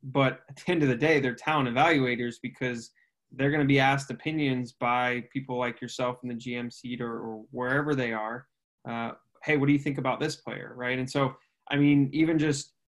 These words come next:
uh, the short time I spent in your side of the industry, you know, the biggest thing wa-, was always hammered into, into my mind from, from those that I worked with was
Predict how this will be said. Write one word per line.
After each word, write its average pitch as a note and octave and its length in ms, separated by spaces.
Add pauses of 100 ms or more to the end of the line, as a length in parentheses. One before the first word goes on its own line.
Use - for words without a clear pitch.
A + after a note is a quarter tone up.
uh, B2 160
the A#2+ 100
short D#3 360
time B2+ 200
I A#2+ 80
spent B2+ 420
in B2 100
your A#2+ 140
side B2 200
of A#2+ 60
the B2 100
industry, C#3+ 720 (720)
you C3+ 80
know, A#2+ 60
the A#2 80
biggest C#3 400
thing C#3 180
wa-, A#2+ 180
was A#2+ 200 (100)
always C3 300
hammered B2 420
into, A#2+ 500
into A#2+ 200
my B2 180
mind A#2 380
from, A2+ 340
from A#2+ 140
those A#2+ 180
that A#2+ 100
I A2 60
worked C3+ 340
with A#2 240
was A#2 300